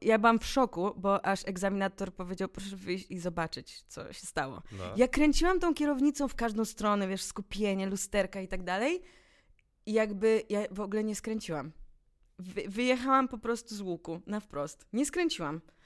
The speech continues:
Speaker 1: I uderzyłam w ten pachołek i jakby wysiadłam i miałam takie: <laughs> "Jak to?" I to było pierwsze oblanie, a drugie oblanie było na,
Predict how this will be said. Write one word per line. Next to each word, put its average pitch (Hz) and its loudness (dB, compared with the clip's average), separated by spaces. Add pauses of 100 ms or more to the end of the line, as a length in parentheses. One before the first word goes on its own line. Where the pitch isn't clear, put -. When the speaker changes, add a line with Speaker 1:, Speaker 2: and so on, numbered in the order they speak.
(220)
Speaker 1:
I 240 -2
uderzyłam 233 0
w - -20
ten 226 -4
pachołek 226 0 (380)
i 226 -6
jakby 214 -8
wysiadłam 240 2
i 233 -4
miałam 220 -4
takie: 247 -6 (880)
<laughs> - 0
"Jak 170 0
to?" - -8 (1500)
I 226 -2
to 247 6
było 262 4 (260)
pierwsze 226 0
oblanie, 202 2
a 185 0
drugie 208 0
oblanie 180 2
było 190 4 (1200)
na, 190 0